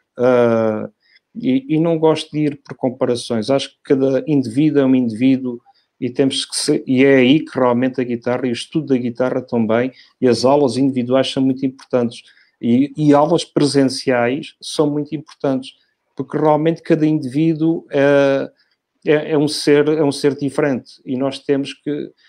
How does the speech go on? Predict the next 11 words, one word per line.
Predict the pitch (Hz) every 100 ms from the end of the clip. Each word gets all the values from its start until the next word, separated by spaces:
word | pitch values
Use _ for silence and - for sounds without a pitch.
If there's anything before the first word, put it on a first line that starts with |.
| _ _
temos | 147 131
que | -
trabalhar | - 135 139 135 135 143 147 - -
de | - 131
uma | 147 139
forma, | - 139 139 143 151 - _ _ _ _ -
eh, | - - - - -
direcionada | 120 156 165 165 - 147 139 139 143 151 160 156 _ _ _ _ _ _ _
para | 143
esse | 135 147 -
ser. | - 196 127 104